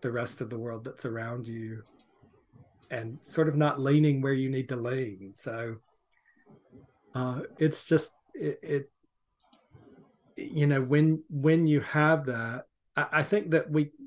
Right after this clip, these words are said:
we have this mistake that if we just do things right, then we'll be happy. But sometimes we're just simply not happy, and you have to be unhappy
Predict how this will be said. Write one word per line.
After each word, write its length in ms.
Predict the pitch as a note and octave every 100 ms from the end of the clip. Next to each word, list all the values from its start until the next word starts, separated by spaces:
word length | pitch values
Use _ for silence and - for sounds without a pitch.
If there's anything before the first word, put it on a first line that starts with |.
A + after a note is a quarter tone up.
| -
we 120 | C#3+
have 200 | D3+ D3+
this 160 | D3 D3
mistake 460 | B2+ - C3+ C3+ -
that 280 | B2+ B2+ -
if 240 | C3+ B2+ -
we 120 | B2+
just 500 | A#2+ D#3+ D#3+ - -
do 140 | C#3+
things 340 | C3 C3 A#2+ -
right, 280 | B2+ B2 -
then 140 | A#2+
we'll 100 | A#2
be 140 | A2 A#2
happy. 500 | C3 B2 - A2 C3+
But 240 | C#3 D3+
sometimes 440 | F3 F3+ F#3 D#3+
we're 80 | D#3+
just 240 | D3+ D3+ -
simply 280 | C#3+ D#3 D3
not 200 | C#3 C3
happy, 400 | C#3 - A2 A#2+
and 180 | B2
you 60 | B2
have 180 | B2+ C#3+
to 60 | A#2
be 240 | B2+ C#3+
unhappy 640 | C3+ B2 A2+ A2+ B2 B2